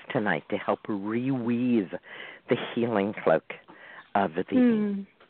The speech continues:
Speaker 1: And Rebecca, blessings. I love you. Thanks so much for joining hands with me in restoring herbal medicine as people's medicine. It's really taking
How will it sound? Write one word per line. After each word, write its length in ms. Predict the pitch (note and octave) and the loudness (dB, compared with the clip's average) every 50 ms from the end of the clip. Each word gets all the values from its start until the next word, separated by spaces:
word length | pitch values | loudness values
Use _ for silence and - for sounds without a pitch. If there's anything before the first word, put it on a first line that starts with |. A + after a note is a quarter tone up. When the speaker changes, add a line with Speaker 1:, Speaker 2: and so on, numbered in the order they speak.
| _ _ - - _ _ - - - - - - - - - | _ _ -20 -20 _ _ -20 -18 -16 -14 -14 -14 -14 -2 2
Speaker 1:
And 240 | E3 E3+ E3+ D3+ D#3+ | 4 4 4 6 4
Rebecca, 840 | E3 D#3+ D3+ D3 C3 - - D3+ D#3 D3+ - E3+ D3 C3+ C3 C3+ - - - - _ _ _ _ _ _ | 4 4 2 -2 -4 0 2 2 2 2 2 2 4 4 4 2 -2 -8 -14 -20 _ _ _ _ _ _
blessings. 760 | F#3 D#3+ D#3 D#3+ D#3 D3+ - - - C#3 C3 C3+ C3 B2+ B2+ B2 - - | -2 0 4 4 4 2 0 0 0 0 2 2 2 0 0 0 0 2
I 120 | C#3 C#3 | 2 2
love 360 | C3 B2+ C3+ C#3 C#3 C#3+ B2+ - | 0 0 2 2 2 2 2 0
you. 260 | B2 B2 A#2 A2 - - - - - - - - - _ _ _ - | 0 2 2 2 0 -4 -12 -16 -16 -16 -16 -18 -20 _ _ _ 0
Thanks 240 | D3+ C#3 C#3+ - - - - - - - - | 2 2 2 0 -4 -10 -14 -14 -14 -4 2
so 180 | E3+ D#3+ C#3+ C3+ | 4 4 4 4
much 260 | C3+ C3 B2+ B2 - - - - - | 4 2 2 0 0 -6 -8 -4 0
for 340 | - B2+ A#2+ A#2+ A#2 A2+ A2+ - _ - - - - - - - - - - _ _ - - - - - - _ _ D3 | 2 4 6 6 6 4 2 -2 _ -20 -20 -18 -18 -18 -18 -20 -20 -20 -20 _ _ -20 -20 -20 -20 -20 -20 _ _ -8
joining 420 | C#3+ - E3+ E3+ F3 F3+ F3+ F3 E3 | -2 2 2 4 6 6 4 4 4
hands 320 | C#3+ D3 C3+ D#3+ G3 B3 - | 4 4 4 4 4 4 4
with 140 | G#3 F3+ - | 2 2 4
me 200 | D3+ A#2 A2+ A#2+ | 2 4 4 4
in 100 | C3 C#3 | 4 4
restoring 640 | C3 C3 - - - - D#3+ D3+ C#3+ C#3+ C#3+ D3 C#3 - | 2 2 0 -2 -2 2 4 4 6 4 4 4 2 4
herbal 240 | - C3+ C3 C3+ C#3 | 2 2 4 2 2
medicine 520 | C#3+ C3+ B2+ A#2+ C3 - - C#3+ B2+ A#2+ - - | 4 4 4 2 2 0 2 0 0 0 0 0
as 220 | B2 B2 A#2 A2+ G#2+ - - - - _ _ | 0 2 2 0 0 -4 -10 -16 -16 _ _
people's 420 | - - B2 - - G#2 A2 G#2+ - - - A2 | -6 -4 -4 -2 0 2 2 2 0 -2 -8 -6
medicine. 560 | G2 F#2 G2+ F2+ F#2 - - - G2 F#2+ F#2 - _ _ _ - - - - - _ | -4 -2 -2 -4 -4 -6 -2 -2 -2 -2 -2 -8 _ _ _ -20 -18 -18 -18 -6 _
It's 160 | F#2 G2 - - - - - | 0 0 0 -2 -10 -8 -6
really 640 | C3 B2+ B2+ C#3 D3+ D3+ D3 D3+ D3 C#3 C3+ B2+ B2+ - - - - - | -4 0 4 4 4 6 6 6 6 4 4 2 0 -4 -8 -16 -2 0
taking 460 | C#3+ B2 - - C3+ C3 B2 B2 B2+ | 0 0 0 0 0 0 2 2 2